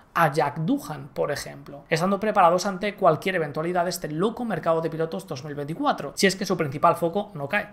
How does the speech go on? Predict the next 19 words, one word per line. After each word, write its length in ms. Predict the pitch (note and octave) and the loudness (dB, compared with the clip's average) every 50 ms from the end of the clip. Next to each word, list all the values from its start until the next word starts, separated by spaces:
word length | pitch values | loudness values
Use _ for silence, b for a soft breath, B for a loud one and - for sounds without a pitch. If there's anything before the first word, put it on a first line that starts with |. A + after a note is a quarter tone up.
| - _ | -2 _
que 80 | - | 6
ahora 220 | E3+ E3 E3 F3 F3 | 8 8 8 8 6
hablaremos 520 | E3+ D#3 D3 D3 D3+ D3 C#3+ C#3 B2+ B2 | 6 4 2 2 2 0 -2 -6 -6 -8
de 180 | - C3+ B2+ B2 | -8 -10 -10 -10
ello. 200 | B2+ B2+ B2+ - B B - | -12 -14 -16 -16 B B 2
Como 200 | C4 C4+ B3 A3+ | 4 6 6 6
vemos, 320 | G#3+ G#3+ G#3+ A#3 G#3+ G3 | 4 4 2 0 0 0
muchas 300 | F#3 G3+ B3+ - C4 A3+ | 0 0 0 0 0 0
opciones 360 | G3 - - A#3 A#3 A#3 A3 | 0 0 -2 -4 -6 -4 -2
distintas 540 | - B3+ A3 A#3 A3+ A3 G3+ A#3+ A#3 A#3 - | -2 -2 -2 0 -2 2 4 4 4 4 2
para 280 | - - F#3+ F#3 F#3 F#3 | -2 0 2 2 2 2
un 100 | F#3+ F#3+ | 2 0
mismo 280 | F#3+ F#3 F#3+ A#3+ B3 | -2 -2 -2 -4 -4
denominador 640 | G#3 G3 E3+ E3 D#3+ D#3+ D#3 D3+ D3+ D#3+ E3+ D#3+ D#3 | -2 -2 -2 -2 -2 0 0 2 4 4 4 2 0
común. 300 | F3 G#3 D4 D#4 A3+ D#3+ | 0 0 0 -2 -2 -2
El 100 | D3 C3+ | -4 -4
futuro 260 | D#3 D3 E3 E3 F3+ | -4 -4 -2 0 2
de 100 | F#3 E3+ | 2 2
Sargent 500 | - F#3 E3+ D#3 D#3+ E3+ F#3 G#3 G3 | 2 2 2 2 2 0 0 -2 -2